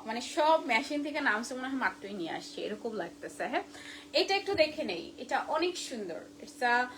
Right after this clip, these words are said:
আহ, একটু বাদাম টাইপের, সুন্দর বাদাম না, কি বলবো, একটু, এটা কি কালার? I don't know। It's a peachy বাদাম, একটা নাইস একটা type of color। And এটাও হচ্ছে খুবই সুন্দর। আহ,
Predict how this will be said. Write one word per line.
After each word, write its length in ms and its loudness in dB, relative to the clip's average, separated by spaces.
আহ, 300 4
একটু 200 -2
বাদাম 640 0
টাইপের, 380 0
সুন্দর 340 -6
বাদাম 280 -2
না, 220 -8
কি 160 -12
বলবো, 240 -8
একটু, 200 -12
এটা 360 -4
কি 180 -14
কালার? 240 -6
I 100 -8
don't 200 -10
know। 140 -6
It's 140 -14
a 140 -12
peachy 520 -8
বাদাম, 460 -4
একটা 180 -12
নাইস 380 -6
একটা 300 -6
type 280 10
of 120 4
color। 260 4
And 120 -4
এটাও 220 2
হচ্ছে 360 -4
খুবই 360 -6
সুন্দর। 440 -2
আহ, 640 2